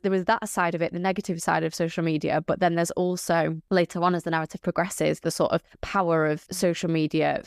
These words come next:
for, like, positive social change. And I was really curious what your own feelings are towards social media and how that sort of shaped the way you wrote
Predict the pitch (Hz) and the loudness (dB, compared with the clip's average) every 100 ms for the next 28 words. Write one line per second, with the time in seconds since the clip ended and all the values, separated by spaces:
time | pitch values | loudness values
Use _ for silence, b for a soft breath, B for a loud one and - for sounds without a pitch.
0 | - 160 143 143 - - 185 165 - 143 | -2 2 2 2 -2 -4 -4 -4 -2 -2
1 | 147 - - 143 165 160 - 196 165 - | -2 -6 -2 0 0 -2 2 2 2 -2
2 | - - - 196 214 208 233 233 - 220 | -6 -8 -4 0 0 2 2 0 0 0
3 | 214 175 - 170 - 180 175 - 190 170 | 2 0 0 -4 -8 -2 0 2 2 4
4 | 170 175 175 165 165 - - 196 165 165 | 4 2 0 -2 -6 -10 -4 0 0 0
5 | - 170 165 170 175 160 151 - 165 165 | -2 0 0 -2 -4 -2 -2 0 0 0
6 | 170 156 147 - 151 151 156 - 160 165 | 0 0 0 0 0 0 -2 -2 0 0
7 | - - 175 156 151 143 - - - - | -2 -2 0 0 0 -2 -2 -12 -18 -8
8 | - 170 - - 170 156 156 151 156 151 | 0 0 0 0 2 4 4 4 2 2